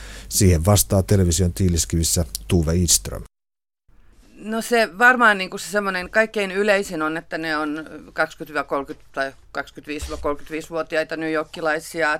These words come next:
Speaker 2: työssäkäyviä, valkoihoisia,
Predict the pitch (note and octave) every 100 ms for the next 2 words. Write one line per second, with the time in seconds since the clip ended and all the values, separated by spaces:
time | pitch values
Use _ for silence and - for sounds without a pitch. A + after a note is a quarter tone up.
0 | - D#3+ D#3 E3+ E3 D3 D3+ C#3+ D3+ C#3+
1 | C#3+ - - - - - - D#3 E3 D#3+
2 | E3 D3+ D#3 D#3 - D3+ C#3